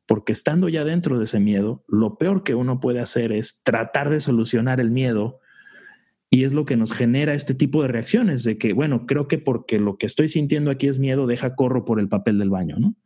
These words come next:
<laughs> Cuando entendemos que lo que estoy sintiendo y este miedo está relacionado con la película que me estoy proyectando alrededor de,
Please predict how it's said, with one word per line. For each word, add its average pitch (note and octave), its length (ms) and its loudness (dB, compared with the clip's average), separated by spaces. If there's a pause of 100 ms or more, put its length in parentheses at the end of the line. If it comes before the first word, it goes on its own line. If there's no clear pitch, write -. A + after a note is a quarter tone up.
(140)
<laughs> - 1120 0
Cuando C#3 320 2
entendemos C#3 760 0
que B2 100 0
lo A#2 160 0
que A#2+ 80 0
estoy D#3+ 240 0
sintiendo D#3 680 0
y A#2 80 2
este B2 240 -2
miedo C3+ 320 0
está B2+ 200 -4
relacionado C3 720 0
con A2+ 200 0
la F#2+ 140 -2
película A#2+ 540 -2
que G#2+ 180 -8
me G2 100 -2
estoy A2 240 -4
proyectando A#2+ 920 -4
alrededor G2 720 -2
de, G2+ 260 -6